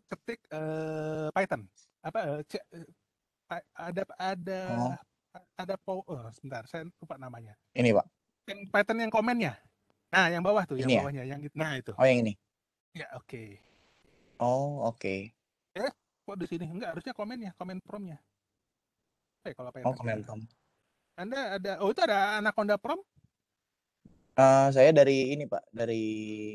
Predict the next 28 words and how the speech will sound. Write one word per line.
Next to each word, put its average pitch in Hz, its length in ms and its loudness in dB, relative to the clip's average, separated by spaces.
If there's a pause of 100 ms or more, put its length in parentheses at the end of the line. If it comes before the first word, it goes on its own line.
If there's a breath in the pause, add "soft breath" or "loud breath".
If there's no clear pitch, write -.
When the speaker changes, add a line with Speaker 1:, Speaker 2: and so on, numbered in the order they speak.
(160)
Speaker 2:
iya, 120 160 2
dari 110 240 0
Anaconda. 110 400 -6 (580)
Speaker 1:
Nggak, 170 160 -12
nggak 165 160 0
apa-apa, 185 160 0
pakai 175 240 -2
Anaconda 185 320 -2
prompt 247 240 -6
juga 147 80 -8
nggak 131 160 -10
apa-apa. - 220 -10 (840)
Speaker 2:
Oke. 113 320 -18 (1600)
Speaker 1:
Pakai 139 160 -18
komen 135 320 -8
prompt, 190 400 -4
Anaconda 131 480 -12
prompt. 175 240 -8
Nah, 147 480 -2
ini 202 160 -6
ada, 208 220 -4
eh, 175 800 -4 (340)
tadi 180 160 -8
ada 190 160 -4
di 165 80 0
folder 160 320 -2
mana 143 240 -6
nih? 110 80 -14